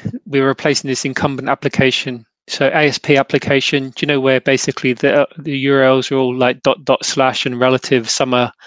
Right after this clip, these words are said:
hard bangs? There's about three hundred pages in it.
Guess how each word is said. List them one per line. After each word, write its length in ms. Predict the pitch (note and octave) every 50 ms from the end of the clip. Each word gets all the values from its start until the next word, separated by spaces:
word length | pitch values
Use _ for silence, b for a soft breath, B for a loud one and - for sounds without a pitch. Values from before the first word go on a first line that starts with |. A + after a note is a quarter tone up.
| B B B
hard 240 | - D3 C3+ B2+ A2+ _
bangs? 420 | - B2 A#2+ B2 B2 B2+ B2 - _ B B B B B B B _
There's 160 | D#3+ C#3 C3
about 200 | B2+ C#3 C3 -
three 220 | - - D#3+ D3
hundred 260 | C3 D3 C#3+ B2 C#3
pages 440 | - - D3 C#3+ C#3 B2+ C#3+ C3+ A#2+
in 100 | B2 A#2
it. 160 | A#2 B2 -